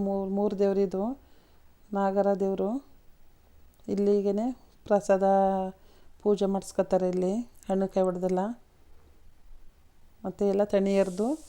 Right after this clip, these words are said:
ನೋಡಿ, ಇಲ್ಲಿ ಇದೆಲ್ಲ ಕಾರ್ ಪಾರ್ಕಿಂಗು ಪಕ್ಕದಲ್ಲೇನೆ. ಇಲ್ಲಿ ನೋಡಿ, ಲೈನ್ಗೆ ಇದೆಲ್ಲ ಶೆಡ್ ಥರದ್ದು ಆ ಶೀಟ್ ಹಾಕಿದಾರಲ್ಲ, ಅಲ್ಲೆಲ್ಲ ಒಲೆಗಳಿದೆ. ಎಲ್ಲ ತಂದು ಇಲ್ಲೇನೆ ಊಟ ಮಾಡಿ, ಅಡುಗೆ ಮಾಡಿ, ಊಟ ಮಾಡ್ಕೊಂಡು ಹೋಗ್ತಾರೆ. ದೇವ್ರಿಗೆಲ್ಲ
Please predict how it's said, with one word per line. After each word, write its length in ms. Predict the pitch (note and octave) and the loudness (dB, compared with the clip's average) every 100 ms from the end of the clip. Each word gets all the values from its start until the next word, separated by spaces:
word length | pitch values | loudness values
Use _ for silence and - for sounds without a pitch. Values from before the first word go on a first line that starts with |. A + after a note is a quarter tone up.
| - - - - - - | -20 -20 -20 -20 -16 -6
ನೋಡಿ, 240 | F#3+ F#3+ G#3+ A#3 G#3+ | -2 2 2 0 -2
ಇಲ್ಲಿ 260 | G3+ G3 G3 A#3+ D4+ - - - - - - _ - | 0 2 2 0 -4 -12 -20 -20 -20 -20 -20 _ -4
ಇದೆಲ್ಲ 260 | F#3+ F#3+ | 2 2
ಕಾರ್ 260 | G#3 G3 F#3+ - | 2 2 2 2
ಪಾರ್ಕಿಂಗು 520 | F#3+ - G3 F#3+ G#3+ D4 - - | 0 0 -4 -2 -4 -4 -8 -6
ಪಕ್ಕದಲ್ಲೇನೆ. 560 | G3+ - G3+ G3 F#3+ | -6 2 2 4 2
ಇಲ್ಲಿ 220 | F#3+ G3+ C#4+ | 0 0 0
ನೋಡಿ, 220 | C4 G#3 | 0 0
ಲೈನ್ಗೆ 400 | G#3 G3 G3+ G3 | 2 2 2 -2
ಇದೆಲ್ಲ 180 | F#3+ G3+ | 0 0
ಶೆಡ್ 280 | G3+ F#3+ F#3+ | 0 -2 0
ಥರದ್ದು 440 | G3 F#3+ F#3 G3+ C#4 C#4 - - - - - - - | 2 2 2 0 -2 -4 -12 -20 -20 -20 -20 -20 -6
ಆ 40 | G3 | -4
ಶೀಟ್ 320 | - A3+ A3 | 0 2 2
ಹಾಕಿದಾರಲ್ಲ, 500 | G#3 G3+ G3 G3 G#3+ C4+ | 2 4 4 4 4 4
ಅಲ್ಲೆಲ್ಲ 280 | A3 G3 G3+ | 4 6 6
ಒಲೆಗಳಿದೆ. 600 | G#3 F#3 F#3+ G3 F#3+ F3+ A3+ D4+ - - - - - | 6 6 4 4 2 2 2 -2 -10 -20 -20 -12 0
ಎಲ್ಲ 220 | G#3 G#3+ A3 A3 | 2 4 4 4
ತಂದು 260 | G#3 G#3 G#3+ | 4 4 2
ಇಲ್ಲೇನೆ 380 | G3+ G3+ G3 C4 E4+ - - - - - | 4 2 2 -2 -4 -12 -20 -20 -12 -4
ಊಟ 240 | G#3+ A3 G#3+ | 0 4 4
ಮಾಡಿ, 280 | G#3 G#3 G#3+ | 4 4 4
ಅಡುಗೆ 280 | F#3+ G3 G#3 | 4 4 4
ಮಾಡಿ, 140 | G#3 A3+ | 4 4
ಊಟ 220 | G#3+ G#3+ | 4 4
ಮಾಡ್ಕೊಂಡು 400 | G#3 G3+ - G3 G3 | 4 2 0 -2 0
ಹೋಗ್ತಾರೆ. 340 | F#3+ G3 F#3+ A3+ A3+ | 0 2 4 4 4
ದೇವ್ರಿಗೆಲ್ಲ 400 | G#3 G#3 G#3 | 4 4 4